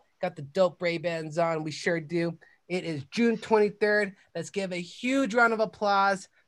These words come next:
to a huge guest today, an amazing artist, musician, guitarist. I can go on and on. Kevin Little.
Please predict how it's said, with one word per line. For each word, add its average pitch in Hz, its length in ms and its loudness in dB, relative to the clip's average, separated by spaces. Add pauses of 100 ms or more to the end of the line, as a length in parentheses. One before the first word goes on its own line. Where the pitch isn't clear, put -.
(140)
to 170 180 -2
a 151 40 -4
huge 196 520 -2
guest 202 380 2
today, 175 500 -2 (240)
an 143 120 -6
amazing 185 520 -2
artist, 165 640 2 (160)
musician, 170 840 -2 (220)
guitarist. 175 760 2 (140)
I 143 120 -4
can 160 120 -2
go 143 180 -2
on 175 280 2
and 170 120 -2
on. 160 400 -6 (280)
Kevin 196 600 2 (200)
Little. 175 800 8